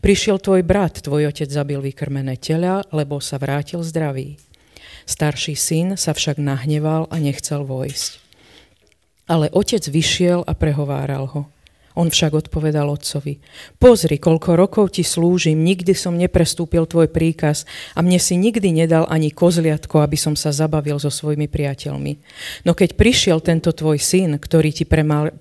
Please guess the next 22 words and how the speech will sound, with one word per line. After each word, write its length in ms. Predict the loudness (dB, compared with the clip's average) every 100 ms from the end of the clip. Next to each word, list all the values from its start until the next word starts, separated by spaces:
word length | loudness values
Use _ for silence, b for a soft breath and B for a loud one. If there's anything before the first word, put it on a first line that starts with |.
| 0
premárnil 560 | 2 4 2 2 0 -2
tvoj 240 | -2 0
majetok 480 | 0 0 -2 -6 -4
s 80 | -2
neviestkami, 800 | 0 0 -4 -4 -4 -2 -4 -8 B B B B
pre 160 | 0 2
neho 320 | 4 4 2
si 240 | 0 0 0
zabil 320 | 0 0 0
vykrmené 640 | -2 -4 -2 0 0 -2
teľa.“ 400 | -2 -4 -4 -8 _ _ _ _ _ _ -4
Ale 240 | 0 0
otec 240 | -2 -4 -2
mu 80 | -4
povedal: 560 | -4 -6 -4 -4 -6 -10 _ _ -10
„Syn 320 | -4 -2 -2
môj, 320 | -2 -4 -8 -12 _ B B B B -6
ty 80 |
si 160 | -2 -2
stále 480 | -2 2 2 2 0
so 160 | -2
mnou 480 | -4 -2 -4 -4 -8